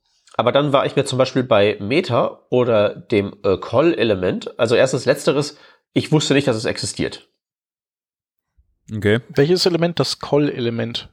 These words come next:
Speaker 1: Genau.
Speaker 3: In
Speaker 2: Ta-,
Speaker 3: Tabellen
Speaker 2: Tables,
Speaker 3: jetzt.
Speaker 2: oder? Ja, genau.
Speaker 1: Ja, einfach nur C O L. Ich hab das nie
Speaker 3: Ja.
Speaker 1: benutzt. Habt ihr?
Speaker 3: Ja, weil du kannst ja da quasi gesammelt für die Spalten kannst du ja H T M L-Attribute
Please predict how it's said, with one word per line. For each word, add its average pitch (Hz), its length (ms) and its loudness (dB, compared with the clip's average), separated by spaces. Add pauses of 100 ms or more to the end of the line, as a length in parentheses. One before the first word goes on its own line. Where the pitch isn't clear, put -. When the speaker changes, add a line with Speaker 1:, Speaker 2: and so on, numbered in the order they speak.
Speaker 1:
Genau. 127 200 2
Speaker 3:
In 127 120 -4
Speaker 2:
Ta-, 135 140 2
Speaker 3:
Tabellen 123 340 2
Speaker 2:
Tables, 107 120 4
Speaker 3:
jetzt. - 200 -2
Speaker 2:
oder? 101 400 -6
Ja, 98 160 -16
genau. 98 260 -16
Speaker 1:
Ja, - 240 0
einfach - 200 -2
nur 143 100 2
C 143 180 0
O 135 120 2
L. 85 280 0 (280)
Ich - 120 0
hab 151 140 -4
das 147 160 -4
nie 131 80 0
Speaker 3:
Ja. 131 60 2
Speaker 1:
benutzt. 131 360 -4
Habt - 140 -4
ihr? 180 180 -2 (1400)
Speaker 3:
Ja, 123 340 2
weil 127 100 0
du 120 80 -4
kannst - 400 0
ja 123 120 4
da 123 320 4
quasi 123 480 0
gesammelt 127 920 0
für 139 380 -2
die 123 360 -6
Spalten 143 800 0
kannst - 400 -2
du 127 80 -4
ja 123 300 2
H 131 80 -2
T - 160 -2
M 113 80 -4
L-Attribute 123 560 -6